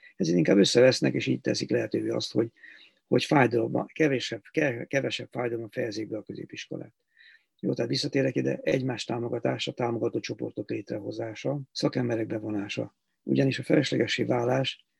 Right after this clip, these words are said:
az tovább termel a negatív, tovább erősíti a negatív énképet, ha valakinek negatív volt az énképe. Nem kellek, felesleges vagyok, hát még ha azzal van megterhelve, hogy gyerekként úgy élte a gyerekkorát, hogy ott is felesleges volt.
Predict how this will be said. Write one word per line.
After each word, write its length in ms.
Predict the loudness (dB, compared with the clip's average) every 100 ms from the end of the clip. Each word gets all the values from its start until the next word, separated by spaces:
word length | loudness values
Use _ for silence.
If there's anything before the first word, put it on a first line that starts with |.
| _ _ _ _ _ -4
az 400 | -2 -2 -4 -10 _ 2
tovább 300 | 4 4 2
termel 340 | 0 0 0
a 40 |
negatív, 400 | 0 -2 -4 -6 -10
tovább 320 | -4 0 0 0
erősíti 360 | -2 -2 -4
a 40 | -4
negatív 360 | -2 -4 -4
énképet, 340 | -4 -6 -10 -6
ha 60 |
valakinek 360 | -6 -6 -10 -8
negatív 360 | -6 -6 -6
volt 180 | -8 -8
az 120 | -8
énképe. 480 | -8 -8 -8 -8 -10 -4
Nem 200 | -2 0
kellek, 260 | 0 -2 -2
felesleges 480 | -4 -2 -4 -4
vagyok, 300 | -4 -4 -4 _ _ -20 _ _ _
hát 200 | -8 -2
még 160 | -2 2
ha 140 | 2
azzal 240 | 2 2
van 140 | 0 -2
megterhelve, 800 | -6 -4 -2 0 0 0 -2 -6 _ _ _ _
hogy 80 | -6
gyerekként 640 | -2 -2 -2 -8 -8 -8
úgy 240 | -6 -6
élte 220 | -6 -8 -6
a 40 |
gyerekkorát, 500 | -4 -6 -6 -6 -6
hogy 160 | -4 -4
ott 140 | -6
is 140 | -8
felesleges 600 | -6 -6 -6 -8 -8 -10
volt. 360 | -10 -12 -14 _